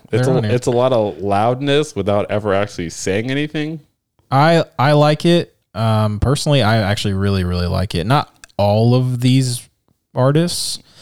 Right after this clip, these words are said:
Speaker 1: but a
Speaker 2: I,
Speaker 1: lot of them.
Speaker 2: I
Speaker 1: I
Speaker 2: feel
Speaker 1: do.
Speaker 2: like it's a lot of people screaming that I'm hard without ever saying anything relevant.
Speaker 1: Well, it's literally just fusing metal with trap music,
Speaker 2: Yeah.
Speaker 1: which is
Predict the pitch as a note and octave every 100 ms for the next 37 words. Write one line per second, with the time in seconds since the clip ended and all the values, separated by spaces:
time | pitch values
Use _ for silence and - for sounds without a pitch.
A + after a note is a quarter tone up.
0 | - - - G#2+ G#2+ F#2+ - - A#2 F2+
1 | F2+ F2+ F#2 G2 F2 A2 B2+ - C3 E3+
2 | F3+ E3+ C#3 B2 A2 G#2+ G#2 G2+ - G#2
3 | G2 - G#2 G2+ G2 F#2 F2+ F2 - F#2
4 | G2 G2 F#2 F2+ F2 F2+ E2+ - F2 F2+
5 | F2+ F#2 F2+ F2+ F2 F#2 G2 A2+ - -
6 | - - - D#3+ D#3 D3+ D3 C3 C#3 C#3
7 | B2+ A#2+ A2+ G2+ A2 G#2+ - - - G2+
8 | G2 G2+ F#2+ F#2+ F#2+ F#2+ F2+ F2+ - -
9 | - A2+ F#2 F2+ F2+ E2 D2+ C3 A2+ E2
10 | D2+ C#2+ - - - - A#2 G#2 G2+ -